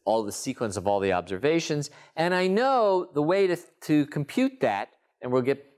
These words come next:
more of the details later, is I could say, well, if you told me the sequence of states, then I could tell you the probability of a given observation.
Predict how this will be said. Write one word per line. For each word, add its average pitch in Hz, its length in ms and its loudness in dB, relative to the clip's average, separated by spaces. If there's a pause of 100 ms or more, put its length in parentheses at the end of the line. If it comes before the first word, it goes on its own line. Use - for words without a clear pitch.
(120)
more 127 160 2
of 117 60 0
the 113 60 -4
details 127 440 0
later, 226 320 2
is 165 220 0 (360)
I 165 100 0
could 160 200 -4
say, 226 680 0 (220)
well, 170 100 2
if 170 80 -2
you 185 100 0
told 226 640 2
me 147 320 0
the 135 120 -4
sequence 131 560 -4
of 107 100 -2
states, 104 600 -2 (420)
then 160 160 2
I 165 100 -2
could 151 140 -6
tell 196 240 0
you 196 100 2
the 165 100 2
probability 147 520 2
of 117 80 -2
a 113 40 -10
given 120 240 0
observation. 123 920 0